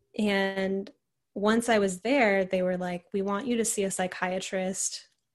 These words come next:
We're, we're withdrawing our support for you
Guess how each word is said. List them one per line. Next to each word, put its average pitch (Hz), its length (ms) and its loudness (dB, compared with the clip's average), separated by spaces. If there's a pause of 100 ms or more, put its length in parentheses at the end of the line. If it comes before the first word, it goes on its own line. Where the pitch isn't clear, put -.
(180)
We're, 196 160 0 (160)
we're 240 160 4
withdrawing 233 640 2
our 196 140 -2
support 190 560 -2
for 190 100 -2
you 185 440 -4